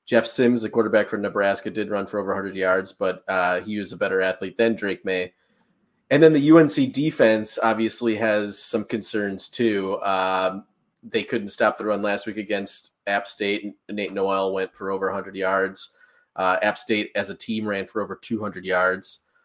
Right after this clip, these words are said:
Um, and the Minnesota running backs are far better than what Appalachian State has, including my one to watch this week, and that is true freshman Darius Taylor, uh, who I think is a guy that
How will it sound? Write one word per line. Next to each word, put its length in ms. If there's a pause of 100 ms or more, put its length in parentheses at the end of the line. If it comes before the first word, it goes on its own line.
(200)
Um, 560
and 120
the 80
Minnesota 520
running 280
backs 560
are 260 (120)
far 300
better 260
than 160
what 240 (180)
Appalachian 460
State 280
has, 420 (300)
including 500
my 260 (100)
one 240
to 80
watch 340
this 200
week, 260
and 140
that 160
is 200
true 200
freshman 520
Darius 460
Taylor, 640 (400)
uh, 460
who 180
I 80
think 280
is 100
a 60
guy 220
that 220